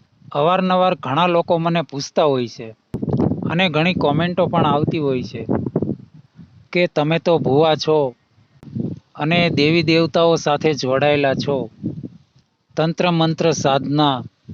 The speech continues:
કે પૂજાપાઠ આવું બધું તમે કરો છો,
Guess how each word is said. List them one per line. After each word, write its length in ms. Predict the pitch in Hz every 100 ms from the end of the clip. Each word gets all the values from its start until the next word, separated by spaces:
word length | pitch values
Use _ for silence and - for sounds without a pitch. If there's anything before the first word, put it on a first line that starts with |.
| - _ - - -
કે 120 | -
પૂજાપાઠ 720 | 156 151 139 165 - 156 147 - - _ - - 147 156 - -
આવું 220 | 143 165
બધું 260 | 160 165 165
તમે 240 | 156 156 147
કરો 240 | 147 170 156
છો, 200 | 123